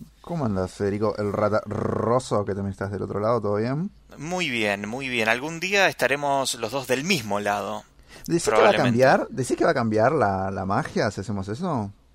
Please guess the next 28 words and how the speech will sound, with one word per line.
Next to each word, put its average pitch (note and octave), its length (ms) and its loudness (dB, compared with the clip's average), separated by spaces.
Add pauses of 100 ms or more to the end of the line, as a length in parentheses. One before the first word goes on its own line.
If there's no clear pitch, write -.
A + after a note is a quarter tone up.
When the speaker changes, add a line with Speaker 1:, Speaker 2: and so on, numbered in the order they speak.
(240)
Speaker 1:
¿Sabes G#3 220 2
que, F3 80 -6
sabes A3+ 120 4
que C4+ 60 0
eso C4 120 2
lo F3 100 6
pensé B2+ 240 2
bastante? C3+ 760 2 (360)
Speaker 2:
Mira. A#2+ 320 0 (580)
Speaker 1:
Ca-, C3 160 0
¿cambiaría D3 600 6
el C#3+ 160 2
tema C#3+ 200 2
que A#2+ 80 -2
yo C3 140 -2
te B2+ 100 -4
tenga C3 240 0
enfrente C3+ 840 0
y G#2+ 320 -2
no G#2 440 -6
puedas A2+ 240 4
ver A#2+ 120 2
que, G#2+ 280 -2 (160)
tipo, G#2 400 -4
estoy A2+ 160 -4
boludeando A2+ 540 0
mientras G#2+ 280 -4
hablas? A2 460 -2